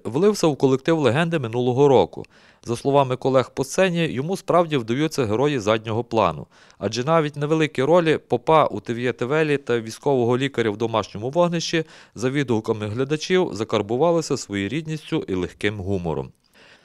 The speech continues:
Студент Калузького коледжу культури та мистецтв Дмитро Купрійчук прийшов в театр минулого року. Сцена — це його майбутня професія, тому участь у театральному колективі є своєрідним набуттям характеру, навиків акторської майстерності,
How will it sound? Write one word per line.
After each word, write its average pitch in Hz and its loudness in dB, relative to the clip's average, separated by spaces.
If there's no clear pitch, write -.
Студент 120 0
Калузького 214 6
коледжу 196 4
культури 185 0
та 170 2
мистецтв 160 -2
Дмитро 135 2
Купрійчук 151 -2
прийшов 202 2
в 180 -2
театр 156 2
минулого 139 0
року. 113 2
Сцена — 214 0
це 151 -2
його 143 4
майбутня 151 -2
професія, 147 0
тому 120 -6
участь 131 -2
у 110 -8
театральному 117 0
колективі 170 -2
є 180 -4
своєрідним 147 -2
набуттям 113 -4
характеру, 151 0
навиків 143 -2
акторської 110 -2
майстерності, 160 -4